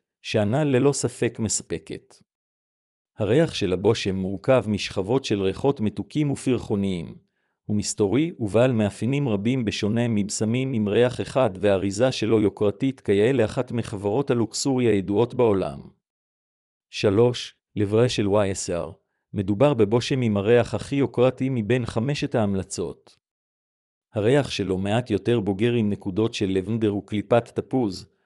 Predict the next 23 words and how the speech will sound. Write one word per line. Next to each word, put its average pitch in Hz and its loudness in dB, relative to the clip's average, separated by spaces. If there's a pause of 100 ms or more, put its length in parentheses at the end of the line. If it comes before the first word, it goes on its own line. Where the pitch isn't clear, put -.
(220)
הוא 113 -2
מעט 123 0
מתוק, 143 2
אך 113 -4
לא 127 4
בצורה 110 0
חזקה 107 -4
מדי, 104 0
והאריזה 101 0
שלו 113 2
צועקת 117 -2
יוקרה 113 2
וכוח, 98 -2 (240)
עם 117 -2
עיטורי 110 0
זהב 104 0
והלוגו 101 2
הידוע. 92 0 (1080)
ארבע, 110 2 (280)
להוויה 110 4
בל 131 2
של 113 0
רנקם. 92 -2